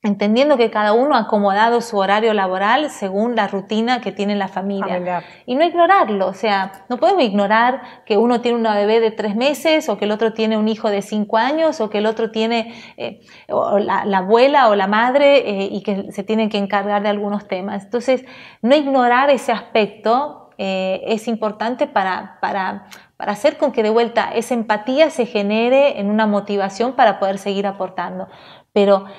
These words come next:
Speaker 1: el es-, el, el cansancio y demandar, eh, que se tomen vacaciones, eh, es, eh, es lo, lo, lo que más hago. Es
Speaker 2: Atado a esto que decís, escuché entre líneas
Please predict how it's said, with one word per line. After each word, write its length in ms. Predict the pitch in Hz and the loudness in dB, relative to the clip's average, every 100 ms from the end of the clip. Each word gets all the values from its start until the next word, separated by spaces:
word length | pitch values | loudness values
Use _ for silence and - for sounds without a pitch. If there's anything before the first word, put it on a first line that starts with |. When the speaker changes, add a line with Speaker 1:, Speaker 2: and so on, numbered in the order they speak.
| - - | -14 -4
Speaker 1:
el 180 | 208 | -2
es-, 220 | 202 196 - | -2 -4 -8
el, 280 | 202 202 - | -6 -4 -6
el 160 | 202 | -8
cansancio 880 | 196 202 196 233 233 254 - 294 277 - | -4 -4 -2 0 0 -2 0 2 2 0
y 140 | 202 | -4
demandar, 760 | 196 190 185 196 208 233 240 214 | -2 -4 -4 0 2 2 0 -8
eh, 340 | 190 185 185 | -8 -6 -8
que 80 | - | -10
se 120 | 170 | -10
tomen 280 | 180 208 214 | -4 -2 0
vacaciones, 760 | 202 196 175 - 202 240 220 - | -2 -4 -8 -4 -4 -2 -6 -8
eh, 520 | 202 190 190 - 196 | -10 -8 -8 -8 -8
es, 160 | 185 - | -8 -12
eh, 420 | 202 196 202 208 | -10 -8 -10 -6
es 120 | 208 | -4
lo, 280 | 214 190 214 | -2 -2 -6
lo, 420 | 202 196 208 208 | -12 -10 -10 -8
lo 160 | 208 196 | -8 -6
que 80 | 214 | -4
más 160 | 240 | -2
hago. 300 | 247 233 190 | 0 0 -2
Es 260 | 202 196 - _ _ | -4 -6 -12 _ _
Speaker 2:
Atado 440 | 220 - 294 330 | -8 0 2 4
a 80 | 302 | 0
esto 220 | 262 294 | -2 -6
que 80 | 269 | -2
decís, 760 | 208 190 - 226 269 - - - - | -2 -4 -6 -8 -8 -12 -20 -20 -10
escuché 600 | 196 - - 202 - 240 | -10 -8 -6 -6 -2 -2
entre 320 | 240 240 214 | -2 -2 -2
líneas 720 | 208 226 233 254 254 - _ | -2 -4 -4 -6 -8 -14 _